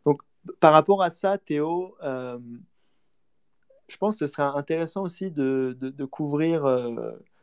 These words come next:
justement le, les sujets de, euh, de, de l'action, l'étude de l'action humaine, c'est la praxéologie et le fait que, euh,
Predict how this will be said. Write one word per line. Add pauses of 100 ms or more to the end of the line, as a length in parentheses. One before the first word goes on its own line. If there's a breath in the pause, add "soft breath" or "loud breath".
(480)
justement
le,
les
sujets
de,
euh, (1400 loud breath)
de,
de
l'action,
l'étude
de
l'action
humaine,
c'est
la
praxéologie
et
le
fait
que,
euh,